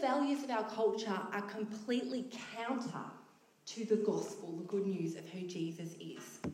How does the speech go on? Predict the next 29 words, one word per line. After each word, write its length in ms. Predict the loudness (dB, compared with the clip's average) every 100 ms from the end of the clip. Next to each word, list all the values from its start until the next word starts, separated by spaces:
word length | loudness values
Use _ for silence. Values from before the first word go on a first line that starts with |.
| -8 -20 -20 -20 -20 -16 -14 -12 0
And 120 | 2 4
so 60 | 6
if 200 | 4 4
we 160 | 6 8
look 240 | 8 8
to 140 | 6
our 200 | 4 4
culture 400 | 2 2 0 0 -4 0
to 60 |
know 200 | 2 4
who 200 | 6 6
we 180 | 6 4
are, 280 | 0 -2 -4 -8 -14 -20 -20 -20 -8
we're 300 | 2 4 6
gonna 260 | 4 4 2
miss 380 | 4 6 6 2
out 360 | -2 -4 -6 -8 -16 -20 -20 -20 2
on 300 | 4 8 10
living 340 | 10 8 6 6
out 200 | 6 6
our 160 | 4
true 360 | 4 0 2 4
identity. 540 | 4 4 4 4 2 4
We're 180 | 4 6
gonna 220 | 6 8
miss 400 | 8 8 8 4
out 220 | 2 4
on 160 | 2
the 80 | 2